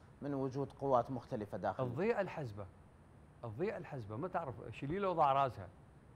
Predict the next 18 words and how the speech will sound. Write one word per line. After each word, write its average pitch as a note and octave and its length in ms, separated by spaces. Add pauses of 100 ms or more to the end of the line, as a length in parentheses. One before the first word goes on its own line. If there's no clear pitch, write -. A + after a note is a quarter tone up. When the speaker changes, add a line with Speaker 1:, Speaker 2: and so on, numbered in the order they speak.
(320)
Speaker 2:
كل F#3 100
واحد D#3+ 200
يذب D3 340
على C3+ 100
الثاني، A#2+ 440
إذا A2+ 180
هي A2+ 180
فساد، E3+ 680
إذا، B2 540 (380)
إذا B2+ 240
غياب B2 320
سلطة A#2+ 280
القانون، D3 600
إذا A#2+ 260
هي A#2 240
أي D3 160
فوضى، C3+ 460
أي C3 240